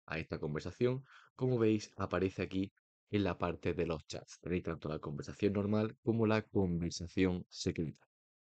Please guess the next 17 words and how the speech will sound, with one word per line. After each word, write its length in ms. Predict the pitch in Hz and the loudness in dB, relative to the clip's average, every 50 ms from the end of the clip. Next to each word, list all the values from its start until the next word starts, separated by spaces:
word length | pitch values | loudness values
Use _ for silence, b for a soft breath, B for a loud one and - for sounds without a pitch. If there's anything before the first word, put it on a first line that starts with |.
| _ _ _ _ _ _ | _ _ _ _ _ _
Si 180 | _ - - 87 | _ -8 -2 2
te 60 | 101 | 4
ha 40 | 92 | 4
gustado 380 | 90 87 - 95 92 90 87 | 4 2 2 0 0 0 0
cómo 200 | - 95 95 92 | 2 2 2 2
hemos 200 | 90 90 87 - | 2 0 -2 -4
resuelto 500 | - - - 95 90 85 - - 87 80 | -4 -4 0 2 0 2 2 0 -2 -2
tu 180 | - - 92 80 | -2 -2 0 4
duda, 360 | 87 98 110 117 123 131 131 131 - | 6 6 6 6 4 2 0 -2 -4
recuerda 380 | 92 78 92 95 95 92 98 | -4 0 2 2 2 2 2
que 100 | - 90 | 0 -2
tenemos 480 | 76 87 87 95 95 101 101 101 - - _ - | -2 -2 -2 0 0 -2 -4 -6 -8 -12 _ -6
miles 540 | 85 90 95 101 95 80 71 69 - - _ | -2 0 2 2 0 0 -4 -12 -14 -16 _
de 80 | - - | -16 -8
tutoriales 500 | - - 85 82 87 87 80 80 78 71 | -2 0 2 2 4 2 2 0 -2 -4
de 80 | 76 76 | -6 -6
aplicaciones 680 | - 76 78 76 73 - - 107 107 101 107 107 104 | -6 -6 -6 -6 -6 -2 0 0 2 2 0 -2 -4